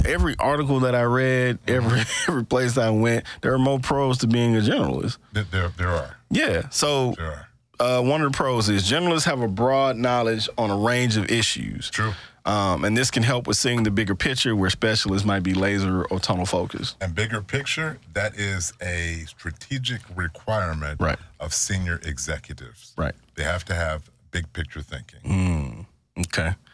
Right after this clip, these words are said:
Speaker 1: Uh, next pro. Generalists tend to have more transferable skills.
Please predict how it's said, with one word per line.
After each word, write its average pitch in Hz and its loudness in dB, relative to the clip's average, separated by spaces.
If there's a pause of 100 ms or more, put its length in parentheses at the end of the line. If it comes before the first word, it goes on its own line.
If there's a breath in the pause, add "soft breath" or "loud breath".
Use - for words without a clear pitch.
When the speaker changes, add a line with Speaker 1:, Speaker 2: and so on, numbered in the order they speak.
(380 soft breath)
Speaker 1:
Uh, 98 2 (300)
next 117 0
pro. - -2 (800 loud breath)
Generalists 131 2
tend 131 2
to 117 0
have 113 2
more 110 4
transferable 104 0
skills. 85 -2